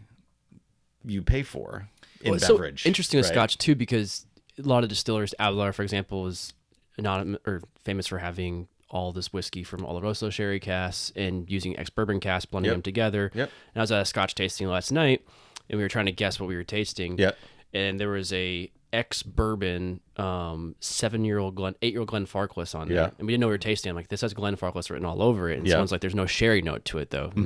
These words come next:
Speaker 2: they're, they're also famous for using sherry casks, too.
Speaker 1: Yeah.
Speaker 2: I'm like, "Yeah, but they do have bourbon casks, and we are trying to taste whiskey that's different and weird."
Speaker 1: Right.
Speaker 2: So I thought, "This probably is Glenfarclas," because it had this briny, bright note to it that I always get from, from Glenfarclas. And you're thinking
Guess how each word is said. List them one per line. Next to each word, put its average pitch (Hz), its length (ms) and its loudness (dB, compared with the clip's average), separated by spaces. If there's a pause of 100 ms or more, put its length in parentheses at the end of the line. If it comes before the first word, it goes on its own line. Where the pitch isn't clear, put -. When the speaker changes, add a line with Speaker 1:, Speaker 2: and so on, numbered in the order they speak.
Speaker 2:
they're, 131 100 -2 (280)
they're 80 60 -4
also 85 380 -4 (280)
famous 85 240 -2
for 85 100 -4
using 85 240 -2
sherry 90 260 0
casks, - 280 -4
too. - 120 4
Speaker 1:
Yeah. 113 80 10
Speaker 2:
I'm 98 60 2 (300)
like, 98 160 -2
"Yeah, 127 80 8
but 113 100 4
they 95 60 0
do 127 140 8
have 107 140 6
bourbon 110 280 4
casks, 87 480 0
and 90 100 -2
we 98 80 2
are 104 80 4
trying 101 200 0
to 92 100 -2
taste 95 260 0 (140)
whiskey 104 300 -2
that's 87 140 -4
different 95 380 -2
and 78 120 -4
weird." 95 520 2
Speaker 1:
Right. 78 240 4 (100)
Speaker 2:
So 98 200 2
I 101 60 4
thought, 95 300 2
"This 123 140 0
probably 104 340 4
is 90 80 0
Glenfarclas," 90 640 0
because 92 180 -4
it 98 60 -2
had 90 140 -2
this 82 100 -10
briny, 95 560 2
bright 87 340 0
note 87 280 -2
to 87 140 -2
it 85 80 -4
that 82 100 0
I 85 40 0
always 82 220 -2
get - 260 -4
from, 85 260 -4 (540)
from 120 160 2
Glenfarclas. 98 600 4 (100)
And 101 380 4
you're 104 80 0
thinking 98 340 0